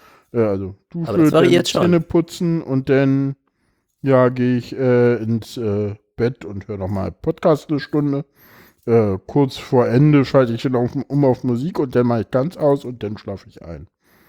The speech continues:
Speaker 1: wenn alles gut geht.
Speaker 2: Mhm.
Speaker 1: Und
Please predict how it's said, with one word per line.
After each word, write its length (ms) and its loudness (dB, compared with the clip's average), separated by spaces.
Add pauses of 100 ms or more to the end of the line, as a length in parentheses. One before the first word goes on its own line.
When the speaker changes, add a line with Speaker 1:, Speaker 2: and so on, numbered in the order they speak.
(380)
Speaker 1:
wenn 120 -4
alles 320 -6
gut 220 -20
geht. 240 -18 (680)
Speaker 2:
Mhm. 300 -2 (360)
Speaker 1:
Und 180 -8